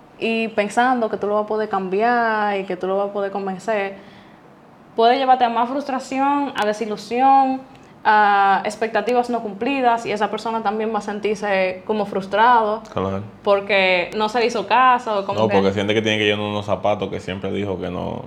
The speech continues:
Speaker 2: que no
Speaker 1: Ajá.
Speaker 2: quería, tú sabes.
Speaker 1: Entonces, es importante, como Moisés, eh, resaltaba conmigo en privado ahorita,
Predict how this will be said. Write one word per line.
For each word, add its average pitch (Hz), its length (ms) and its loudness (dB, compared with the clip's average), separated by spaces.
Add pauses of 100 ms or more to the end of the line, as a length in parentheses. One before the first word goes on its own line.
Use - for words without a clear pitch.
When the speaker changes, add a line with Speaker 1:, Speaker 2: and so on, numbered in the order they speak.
(120)
Speaker 2:
que - 60 -4
no 113 120 -2
Speaker 1:
Ajá. 87 180 -2
Speaker 2:
quería, 104 340 -2
tú 113 120 -8
sabes. - 180 -8
Speaker 1:
Entonces, 247 420 0
es 269 360 0
importante, 214 920 -6 (220)
como 202 200 -2
Moisés, 190 720 -4
eh, 190 340 -2
resaltaba 190 600 -2 (580)
conmigo 196 420 0
en 170 80 -2
privado 170 540 -6
ahorita, 175 440 -6